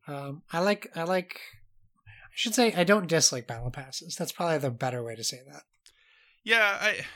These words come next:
Speaker 2: I kind of feel indifferent about battle passes. I understand the,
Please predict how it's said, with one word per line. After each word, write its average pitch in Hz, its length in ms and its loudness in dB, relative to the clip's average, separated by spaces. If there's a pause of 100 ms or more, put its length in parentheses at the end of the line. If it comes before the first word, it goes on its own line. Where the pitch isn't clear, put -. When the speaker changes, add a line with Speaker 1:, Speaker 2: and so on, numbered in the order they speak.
(800)
Speaker 2:
I 175 120 2
kind 208 240 2
of - 80 -6
feel 147 240 -2
indifferent 117 440 -4
about 127 240 -2
battle 127 220 4
passes. 123 500 -4
I 143 140 -4
understand 104 920 -4 (540)
the, 98 920 -4